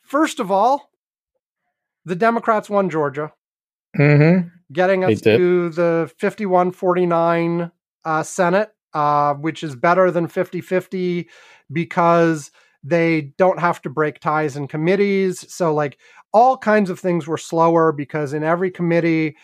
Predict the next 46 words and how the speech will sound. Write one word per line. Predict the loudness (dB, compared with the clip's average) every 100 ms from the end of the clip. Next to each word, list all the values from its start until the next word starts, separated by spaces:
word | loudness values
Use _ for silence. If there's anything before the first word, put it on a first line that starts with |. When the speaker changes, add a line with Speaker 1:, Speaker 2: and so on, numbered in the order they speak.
| _ _
Speaker 1:
you | -6
could | 0
only | 4 4
get | 4 0
to | -2
fifty | -4 -4 -6
fifty, | -2 -2 -2 -2 0 0 -2
and | -4 -4 -2
then | 0
you | -2
would | -2
have | -2 -4
to | -6
take | -6 -6 -6
it | -8
to | -10
the | -12
full | -2 2 4 2 0 -6 _ _ _
Senate | -4 0 2 2 0 -2
in | -2
order | 0 2 0
to | -4 -6 -6
break | -2 -2 0
that | -2 -2 -2
tie | -4 0 0 0 -2
and | -4 -4
go | -4
for-, | -4 -2 2 2 -2
further, | _ _ 0 2 2 2
and | 0 -2
then | -4
you'd | -4
have | -4 -6
to | -4
vi-, | -2 -2 -4
have | -6 -6
the | -4
vice | -4 -4
president | -4 -4 -2 -6
break | -6 -8
the | -10
tie | -8 -4 -2 -2
and | -2 -6
blah, | -4 -4
blah, | -2
blah. | -2 -2 -2